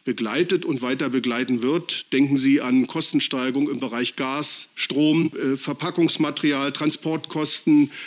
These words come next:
Rohstoffe. Also die Liste ist lang. Hier müssen wir dann auch an der einen oder anderen Stelle bei unseren Kunden diese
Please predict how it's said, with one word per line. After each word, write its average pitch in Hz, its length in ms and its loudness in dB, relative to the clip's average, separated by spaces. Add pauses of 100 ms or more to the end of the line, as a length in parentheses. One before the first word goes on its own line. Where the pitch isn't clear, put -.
(160)
Rohstoffe. 160 560 2
Also 147 320 0
die 139 120 2
Liste 190 340 2
ist - 200 0
lang. 143 320 2 (380)
Hier 156 180 4
müssen 151 320 4
wir 147 140 2
dann 139 220 0
auch 139 320 -4
an 135 160 0
der 131 100 0
einen 139 220 0
oder 143 160 -2
anderen 131 260 2
Stelle 135 320 0
bei 135 100 -2
unseren 131 380 0
Kunden 139 460 2
diese 139 400 0